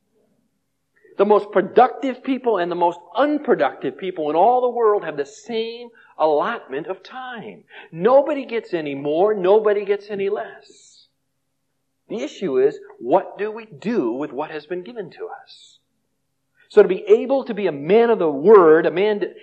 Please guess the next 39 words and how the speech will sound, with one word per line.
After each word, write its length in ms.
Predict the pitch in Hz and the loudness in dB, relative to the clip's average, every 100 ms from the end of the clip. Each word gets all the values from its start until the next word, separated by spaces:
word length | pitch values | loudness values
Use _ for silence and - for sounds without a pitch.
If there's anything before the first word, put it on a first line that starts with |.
| - | -6
able 240 | 226 208 | -2 -2
to 80 | 180 | -4
teach, 440 | - - 247 214 | -8 -8 -8 -6
a 40 | 175 | -4
man 200 | 180 247 | -2 -2
of 80 | 208 | -4
the 40 | |
book, 440 | 160 - 262 190 - - - - - | -6 0 2 2 -4 -16 -20 -20 -2
requires 800 | 180 180 226 254 247 196 160 - - - | 0 0 -2 0 2 2 0 -4 -18 -20
certain 540 | - 254 277 277 277 | -10 -2 -2 -2 -12
sacrifice 840 | - - 247 254 233 185 175 170 - | -16 -8 -8 -6 -8 -2 -2 -2 -6
and 260 | 131 - | -12 -12
discipline 500 | - 269 - - 151 | -10 -10 -8 -10 -8
within 240 | 143 156 247 | -4 -2 -2
his 200 | 247 185 | -6 -6
life 400 | 202 196 127 123 - _ _ _ _ _ _ _ _ _ _ _ | -4 -4 -8 -12 -14 _ _ _ _ _ _ _ _ _ _ _
that 140 | 160 | -6
he 320 | 180 254 294 | -4 -4 -2
has 240 | 269 214 151 | -2 -4 -4
made 640 | 160 190 240 208 185 185 - | -6 -4 -2 0 -2 -4 -18
significant 960 | - 165 147 196 294 302 311 254 175 - | -4 -4 -2 0 0 -2 -6 -8 -6 -4
blocks 400 | 226 247 - 220 | -2 -4 -10 -16
of 160 | - | -16
time 600 | - 226 214 160 127 131 - _ - | -14 -10 -8 -8 -10 -12 -18 _ -10
that 80 | 143 | -8
he 100 | 156 | -8
can 280 | 147 123 - _ _ | -10 -10 -18 _ _
bury 320 | 240 254 269 | 4 4 2
his 160 | 233 165 | -2 -2
nose 320 | 170 170 147 | -4 -6 -8
in 60 | 127 | -8
the 60 | |
book. 340 | 120 117 - - - - _ _ _ _ _ _ | -8 -10 -14 -18 -18 -20 _ _ _ _ _ _
He 40 | _ | _
has 80 | - | -20
to 80 | |
be 60 | - | -20
a 40 | |
teacher. 600 | 220 262 277 - - - | -20 -18 -18 -20 -20 -20